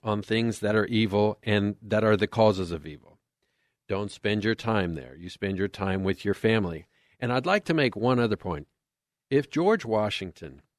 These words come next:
by the way, you gotta read this farewell address, seventeen ninety-six, written two hundred and twenty-five years ago, and the things that he said back then describe precisely our situation now. So if he was worried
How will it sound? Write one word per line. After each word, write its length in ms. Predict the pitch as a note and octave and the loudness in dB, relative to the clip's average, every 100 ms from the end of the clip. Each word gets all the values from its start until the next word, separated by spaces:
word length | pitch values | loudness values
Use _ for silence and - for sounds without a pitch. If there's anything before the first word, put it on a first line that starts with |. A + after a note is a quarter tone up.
| _ _ _ _ _ _ _ | _ _ _ _ _ _ _
by 160 | B2 A#2+ | 4 6
the 80 | |
way, 120 | A2+ A2 | 6 4
you 140 | A2 | 4
gotta 220 | C3 C3 | 2 2
read 220 | G#2 G#2 | 2 0
this 140 | F#2 - | -4 -6
farewell 400 | G2+ F#2 E2 E2+ | -2 -2 -2 -6
address, 300 | F2 D#2+ - | -8 -10 -6
seventeen 500 | A2+ A#2+ B2 A#2+ A2 | -2 -2 -2 -2 -2
ninety-six, 640 | G#2 G#2 G2 - G#2 - | -2 -2 -4 -4 -4 -4
written 200 | G2 F#2+ | -10 -10
two 200 | - C3 | -6 -2
hundred 180 | B2 A#2 | 0 0
and 100 | G#2 | -2
twenty-five 580 | - A2+ A2+ - G2+ F#2 | 0 0 2 0 0 2
years 260 | G2+ G#2 | 0 0
ago, 240 | F#2+ F#2 F#2 - _ | 0 -2 -4 -8 _
and 140 | G#2 G2 | -4 -4
the 80 | F#2 | -2
things 340 | D#3 E3+ C3+ | 0 0 0
that 140 | A#2+ | -2
he 180 | A2 B2 | -2 -4
said 320 | - B2+ G#2+ | -2 0 0
back 240 | G2 F#2+ - | 2 -2 0
then 300 | G#2 F#2+ E2+ _ _ | -2 -2 -6 _ _
describe 560 | G2+ - - B2 C3 - | -6 -2 2 6 4 4
precisely 1160 | A#2+ A2 - - B2+ D3 D3 - G2+ F2+ D2+ - _ _ _ _ _ | 0 0 0 4 6 6 4 -2 -2 -2 -4 -12 _ _ _ _ _
our 140 | G2 F#2+ | -6 -4
situation 840 | - A2+ - G#2 G2+ G2 G2 F2+ | -2 -2 0 0 2 0 -4 -4
now. 340 | F#2 F2+ C2+ - _ _ _ _ _ - | -2 -2 -4 -14 _ _ _ _ _ -4
So 240 | A#2 A2+ | 4 4
if 140 | A2+ | 6
he 180 | D#3+ G3 | 4 6
was 240 | G3 D#3+ G#2 | 6 6 4
worried 560 | A2+ A#2+ G#2 D#2 D2 | 6 6 6 0 -8